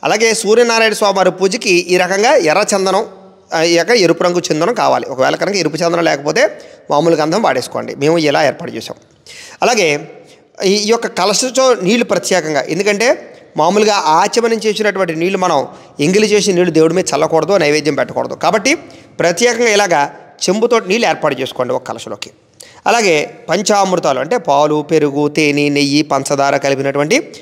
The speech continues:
పంచామృతాలు ఈ రకంగా చిన్న సిద్ధం చేసుకోండి. అలాగే హారతి కర్పూరం బిళ్ళలు ఈ రకంగా సిద్ధం చేసుకోండి. గంట వాయించడానికి సిద్ధం చేసుకోండి. హారతి ఇచ్చుకోవడానికి ఇలాంటిది సిద్ధం చేసుకోండి. అగరబత్తులు గుచ్చడానికి ఇలాంటివి సిద్ధం చేసుకుని ఒక నాలుగు అగరబత్తులు సిద్ధం చేసుకోండి.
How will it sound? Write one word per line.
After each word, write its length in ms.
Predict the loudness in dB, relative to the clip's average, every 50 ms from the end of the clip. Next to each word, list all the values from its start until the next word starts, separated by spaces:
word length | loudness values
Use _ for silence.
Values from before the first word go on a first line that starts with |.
| -20 -20 _ _ -2
పంచామృతాలు 640 | -2 0 2 2 2 2 2 0 0 0 2 2 2
ఈ 40 |
రకంగా 260 | 0 0 -2 -2 -2 -2
చిన్న 200 | -2 -2 -8 -8
సిద్ధం 320 | -10 -12 -16 -16 -16 -14
చేసుకోండి. 360 | -16 -16 -16 -20 -20 -20 -20 -20 _ _ _ -20 -20 -20 -10 _
అలాగే 360 | -2 0 2 2 2 0 0 -4 -10 -18 -18 -6
హారతి 360 | -2 0 0 0 0 0 0
కర్పూరం 400 | -2 -2 -2 -2 -2 -2 0 0
బిళ్ళలు 320 | 0 0 0 0 -2 -4 -8 -12 -16 -10 -4
ఈ 40 | -4
రకంగా 280 | -2 -2 -2 -2 -4
సిద్ధం 320 | -4 -4 -4 -4 -4 -4 -2
చేసుకోండి. 460 | -4 -4 -2 -2 0 2 2 0 -2 -4 -12 -20 -20 -20 -20 -20 _ _ -8
గంట 340 | -2 0 0 0 0 0 0
వాయించడానికి 560 | 2 2 2 2 2 0 0 0 0 -2 -2
సిద్ధం 200 | -4 -2 -2 -2
చేసుకోండి. 540 | 0 -2 -2 -4 -2 -4 -2 -2 -2 -4 -6 -8 -16 -20 -20 -20 -8
హారతి 340 | -4 0 0 0 0 0 -4
ఇచ్చుకోవడానికి 460 | -6 -2 0 2 2 2 2 0 0
ఇలాంటిది 280 | 0 0 0 -2 -6
సిద్ధం 220 | -8 -10 -6 -6 -4
చేసుకోండి. 520 | -2 -2 -4 -4 -2 -2 -2 0 0 -4 -4 -8 -16 -20 -20 -20 -20 -20 -8 _
అగరబత్తులు 480 | -2 0 2 2 2 2 2 0 -2 -2
గుచ్చడానికి 540 | -2 -2 -4 0 0 0 2 2 2 2 2
ఇలాంటివి 260 | 0 0 0 -2 -6
సిద్ధం 240 | -6 -4 -4 -2 -2
చేసుకుని 300 | -2 -2 0 -2 0 0
ఒక 160 | 2 2 2
నాలుగు 460 | 0 0 0 2 2 2 0 0 -2 -2 -2
అగరబత్తులు 460 | -2 0 0 0 0 0 -2 -4 -6
సిద్ధం 320 | -6 -6 -8 -8 -12 -12
చేసుకోండి. 420 | -12 -14 -14 -12 -12 -12 -12 -14